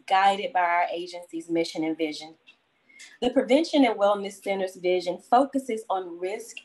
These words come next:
and protective factors across the lifespan and how they impact the health of a community.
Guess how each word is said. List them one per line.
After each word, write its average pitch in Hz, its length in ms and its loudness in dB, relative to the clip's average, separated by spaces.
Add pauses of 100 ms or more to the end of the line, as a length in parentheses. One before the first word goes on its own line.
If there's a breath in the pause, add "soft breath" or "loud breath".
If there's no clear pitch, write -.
and 269 280 4
protective 254 500 0
factors 180 460 2
across - 500 0
the 190 80 -10
lifespan 175 800 -8 (640)
and 196 120 -2
how 233 280 2
they 269 220 4
impact 240 420 2
the 175 120 -4
health 196 320 -2
of 175 100 -8
a 175 60 -10
community. 196 760 -6